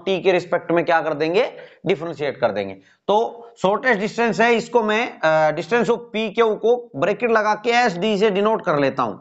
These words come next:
मतलब ये distance of पी क्यू को किससे डिनोट कर रहे हैं? एसडी से। तो अब एसडी को, शॉर्टेस्ट डिस्टेंस को हम टी के रिस्पेक्ट में क्या कर देंगे? डिफरेंशिएट, डीटी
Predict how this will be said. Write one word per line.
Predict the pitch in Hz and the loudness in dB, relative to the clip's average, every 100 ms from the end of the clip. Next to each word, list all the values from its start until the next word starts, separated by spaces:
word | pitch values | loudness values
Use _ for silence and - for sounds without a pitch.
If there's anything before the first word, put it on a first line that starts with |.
| - _ - | -18 _ -2
मतलब | 147 196 | 2 4
ये | 220 226 - 147 | 4 2 -2 -2
distance | 165 170 214 | 0 2 2
of | 208 208 | 0 0
पी | 202 | -2
क्यू | 196 214 | 2 0
को | 202 190 | 0 -2
किससे | 202 196 | -2 0
डिनोट | 202 214 208 - | 2 2 0 0
कर | 202 | 0
रहे | 220 | 0
हैं? | 262 - - _ 202 | -4 -10 -20 _ 0
एसडी | 185 127 127 | 0 -2 -6
से। | 101 98 - _ _ | -4 -10 -14 _ _
तो | - | 0
अब | 147 214 | 2 2
एसडी | 220 262 180 190 175 | 0 0 -2 -6 -4
को, | 156 185 240 - - - | 0 2 2 -2 -10 -2
शॉर्टेस्ट | 202 226 185 | 0 0 -2
डिस्टेंस | 180 180 180 - | -2 0 0 2
को | 202 | 0
हम | 196 156 | 0 0
टी | 233 233 | -2 2
के | 220 | 2
रिस्पेक्ट | 202 - 185 - | 2 0 -2 0
में | 180 165 | -2 2
क्या | 185 | 0
कर | 165 175 | 0 -2
देंगे? | 175 185 262 311 - _ - | -2 0 0 -2 -10 _ -8
डिफरेंशिएट, | 120 - 151 151 156 - 170 151 - - | -2 0 0 -2 -2 0 2 2 -2 -12
डीटी | 123 143 160 - 113 | -4 -4 -4 -4 -6